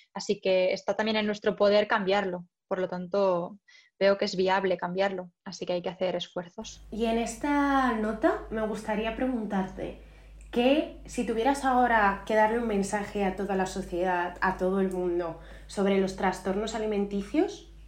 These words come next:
Speaker 2: ¿qué les dirías?
Speaker 1: Bueno, les diría que no es un juego y que no, y que es un trastorno mental, que no es físico. Eh, que dejemos de,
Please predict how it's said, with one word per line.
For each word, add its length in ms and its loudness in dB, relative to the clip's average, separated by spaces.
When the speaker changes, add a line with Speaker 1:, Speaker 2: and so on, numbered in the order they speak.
Speaker 2:
¿qué 120 0
les 200 -2
dirías? 600 -6
Speaker 1:
Bueno, 180 6
les 220 4
diría 280 4
que 120 4
no 100 8
es 160 4
un 160 6
juego 680 4
y 220 2
que 180 6
no, 840 6
y 140 -4
que 80 4
es 100 -2
un 80 4
trastorno 540 2
mental, 600 -2
que 80 0
no 100 0
es 180 -2
físico. 600 -8
Eh, 960 2
que 100 4
dejemos 420 0
de, 600 4